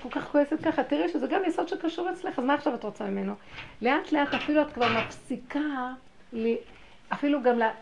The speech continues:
את כבר לא צריכה לעלות גרה, את כבר לא מכניסה לפה כלום.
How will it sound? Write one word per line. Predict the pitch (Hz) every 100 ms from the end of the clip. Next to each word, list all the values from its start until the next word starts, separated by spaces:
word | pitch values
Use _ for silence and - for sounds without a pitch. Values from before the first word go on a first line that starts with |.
| -
את | 196
כבר | - 226
לא | 254
צריכה | 277 -
לעלות | 240 226 226
גרה, | 196 214 208
את |
כבר | - 202
לא | 214 277
מכניסה | 269 - 226 233
לפה | 233 214 214
כלום. | 208 214 196